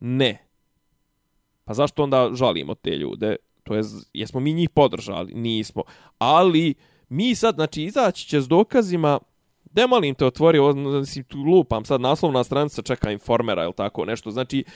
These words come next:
Vučić će izaći s dokazima, e, kroz dva-, dvadeset četiri sata, izaći će s dokazima, samo da vidim, prošlo mi je to, imamo iskaze očevidaca o ubistvu Srba, vidjet ćete u roku od dvadeset četiri sata.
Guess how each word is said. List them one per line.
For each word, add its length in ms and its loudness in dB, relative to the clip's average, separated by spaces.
Vučić 320 2
će 160 0
izaći 400 2
s 60 -6
dokazima, 680 2
e, 120 -18
kroz 420 2
dva-, 200 -2
dvadeset 380 2
četiri 260 2
sata, 540 4
izaći 500 2
će 140 0
s 80 -6
dokazima, 720 2
samo 240 -4
da 60 -2
vidim, 360 -2
prošlo 460 -4
mi 80 -6
je 60 -6
to, 400 0
imamo 380 4
iskaze 420 2
očevidaca 600 4
o 100 8
ubistvu 560 4
Srba, 460 2
vidjet 420 2
ćete 260 0
u 120 4
roku 340 4
od 100 0
dvadeset 440 0
četiri 300 -2
sata. 520 -10